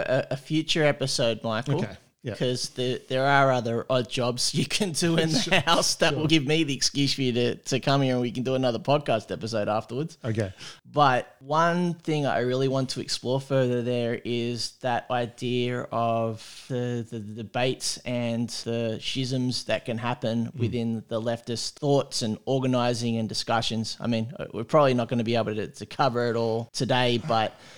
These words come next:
Speaker 1: you were mentioning to me earlier on, Michael, before we did this episode and before you fixed up my clothesline, that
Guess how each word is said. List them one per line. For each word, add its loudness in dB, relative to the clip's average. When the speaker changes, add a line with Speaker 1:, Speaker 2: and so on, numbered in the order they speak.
Speaker 1:
you 2
were 6
mentioning 0
to -4
me 0
earlier -2
on, 0
Michael, -6
before -8
we -4
did -6
this -10
episode -4
and -2
before -6
you -4
fixed -10
up -6
my -12
clothesline, -4
that -6